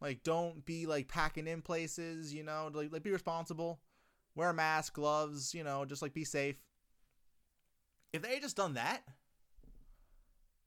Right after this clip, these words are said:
we'd see so much more compliance. 'Cause it, because, 'cause in-, instead of, instead of forcing us to do it, it would, it'd be more like, "Hey, you know what? Thanks for looking out. Good job.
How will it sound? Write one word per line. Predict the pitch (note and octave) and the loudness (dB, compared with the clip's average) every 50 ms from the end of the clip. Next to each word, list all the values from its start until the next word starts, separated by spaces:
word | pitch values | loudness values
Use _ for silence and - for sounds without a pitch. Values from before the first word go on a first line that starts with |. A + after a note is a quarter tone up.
| _ _ _ _ _ _ _ _ _ _ _ _ | _ _ _ _ _ _ _ _ _ _ _ _
we'd | C#3+ F3 B3+ C4 - | 4 6 6 6 4
see | - C#4+ C4 | 4 2 2
so | A#3 - - - G3+ G#3 | 2 4 6 6 6 8
much | A#3+ A3+ F3+ | 6 4 2
more | G#3 G#3+ G3+ | 0 -2 -2
compliance. | F#3+ D#3 D#3 A3 A#3 D#3+ G2 E2+ - - - - _ _ _ _ _ _ _ _ _ _ _ _ _ _ _ _ _ _ _ _ _ _ _ - | -2 -2 -2 0 0 0 -2 -4 -6 -8 -8 -10 _ _ _ _ _ _ _ _ _ _ _ _ _ _ _ _ _ _ _ _ _ _ _ 2
'Cause | - G3+ G3+ F#3 D#3 - - - - | 4 4 4 4 2 -2 -6 0 4
it, | G3+ G#3+ F#3+ F3 | 4 4 4 2
because, | - - - A#3 G#3 G#3 | -2 0 4 4 4 4
'cause | - - A3+ G#3+ | 2 -2 -2 -2
in-, | A3 A3+ A#3 | -2 -2 -4
instead | A#3 G#3+ A3+ C#4+ C#4 | -4 -2 -2 0 0
of, | C#4 C4 A#3+ | 0 -2 -2
instead | A#3 A3+ A3 D#4 D#4 | -4 -8 -6 -4 -2
of | C#4 F#3+ - - - - - - - _ _ - - - - - - - | -4 -4 -6 -10 -18 -20 -20 -20 -20 _ _ -20 -20 -20 -20 -18 -6 0
forcing | C#4+ D4 D#4+ E4+ D#4 - - - C4 A3 F#3+ D#3+ C3+ | 2 4 4 4 4 2 -2 -2 -2 -2 -2 -2 -4
us | A#2+ A2+ - | -4 -4 -6
to | - - A#2+ | -6 -8 -8
do | G2+ - G#2+ G#2+ G#2 A2 | -6 -6 -6 -4 -4 -6
it, | B2+ - _ _ _ _ _ _ _ _ _ - - - - - - - - | -8 -10 _ _ _ _ _ _ _ _ _ -16 -16 -16 -16 -18 -16 -4 2
it | F#3+ G#3+ | 4 6
would, | A#3+ B3 A3+ F#3+ F#3+ G#3+ - - - - - - - - - - | 6 6 4 0 -2 -8 -14 -20 -20 -20 -20 -20 -20 -16 -2 0
it'd | A3 A#3 A3 | 2 2 2
be | B3 | 2
more | B3 B3+ C4+ C4+ | 2 4 4 6
like, | B3+ B3+ B3+ B3 B3 - - | 6 6 4 4 2 -2 -4
"Hey, | A#3 B3 A3+ A3 | -2 0 0 0
you | A3 | 2
know | A#3+ B3+ | 2 2
what? | B3 B3 B3+ B3 B3 - - _ - | 2 2 2 0 -2 -6 -14 _ -4
Thanks | B3 A#3+ G#3+ - | -4 -4 -2 -2
for | A3+ | -4
looking | A#3 A3+ A#3 A3+ | -2 -2 -2 -2
out. | G#3 C#3+ G2+ - - | -2 -2 -2 -4 -2
Good | - G#3+ F3+ | 0 0 2
job. | F#3 G3+ D#3+ G#2+ F2 | 4 4 4 2 2